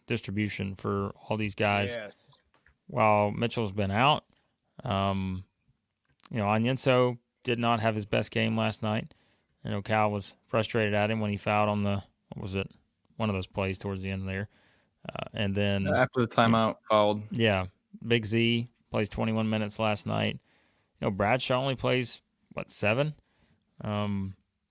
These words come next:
Speaker 1: which, I mean, Bradshaw hasn't played more than eight minutes in the last four games. And so, yeah, that was, I thought that was interesting to kinda look at that and see how that played out,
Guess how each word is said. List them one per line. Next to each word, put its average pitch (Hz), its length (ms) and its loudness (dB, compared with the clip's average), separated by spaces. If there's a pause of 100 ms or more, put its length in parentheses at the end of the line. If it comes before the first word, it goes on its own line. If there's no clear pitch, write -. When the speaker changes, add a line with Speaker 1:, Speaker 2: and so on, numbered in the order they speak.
(260)
Speaker 1:
which, - 440 -4
I 101 60 -14
mean, 104 160 -4
Bradshaw 107 440 2
hasn't 104 200 -2
played 107 180 0
more 101 220 0
than 95 260 -2 (840)
eight 120 200 0
minutes 110 360 0
in 107 40 -4
the 101 60 -2
last 104 320 -2
four 104 180 -4
games. 101 460 -4 (1160)
And 117 140 4
so, 120 400 8 (300)
yeah, 135 140 6
that 151 160 8
was, 143 160 0
I 135 80 4
thought 143 160 4
that 131 80 -2
was 120 100 0
interesting 123 320 -2
to 104 60 0
kinda 113 180 2
look 110 180 0
at 104 80 -2
that 107 240 4
and 95 80 -2
see 113 140 -2
how 107 100 4
that 104 200 0
played 104 200 2
out, 101 300 2